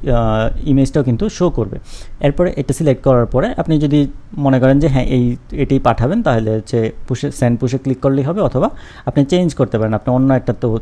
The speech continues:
চুজ করতে পারেন। হ্যাঁ, আচ্ছা, দেওয়ার পরে হচ্ছে পুশ টাইপ হচ্ছে my content হয়ে গেছে, এটা, এটার সাথে সেট করা ছিল, যেটা সে-, সেট করা সেটাই। এরপরে হচ্ছে যে সেন্ড পুশ, সেন্ড পুশে যখন আমি ক্লিক করলাম, তো এখানে দেখেন একটা অ্যালার্ট চলে আসছে,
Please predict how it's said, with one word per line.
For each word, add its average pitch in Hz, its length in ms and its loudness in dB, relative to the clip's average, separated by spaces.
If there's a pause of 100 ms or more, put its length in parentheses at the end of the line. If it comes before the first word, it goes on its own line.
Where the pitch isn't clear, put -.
চুজ 117 200 -2
করতে 107 260 -4
পারেন। 104 200 -4 (380)
হ্যাঁ, 180 120 -8 (920)
আচ্ছা, - 240 -4 (580)
দেওয়ার 170 240 6
পরে 147 220 4
হচ্ছে 135 200 0
পুশ 208 240 0
টাইপ 156 300 2
হচ্ছে 147 180 -2
my 120 180 2
content 120 360 0
হয়ে 107 140 2
গেছে, 110 200 -2
এটা, 131 120 -2
এটার 113 260 0
সাথে 120 280 -2
সেট - 240 0
করা 107 220 0
ছিল, 139 200 -6
যেটা 127 240 -4
সে-, - 180 -14 (100)
সেট 113 160 -6
করা 107 140 -4
সেটাই। 117 300 -4 (500)
এরপরে 147 240 2
হচ্ছে 143 200 0
যে 165 100 -2
সেন্ড 131 380 2
পুশ, 131 260 -2
সেন্ড 123 220 0
পুশে 127 200 0
যখন 113 240 0
আমি 113 160 0
ক্লিক 131 220 -4
করলাম, 117 280 -2
তো 156 100 0
এখানে 131 300 2
দেখেন 123 200 0
একটা 113 160 -2
অ্যালার্ট 117 260 -2
চলে 104 200 -2
আসছে, 101 260 -4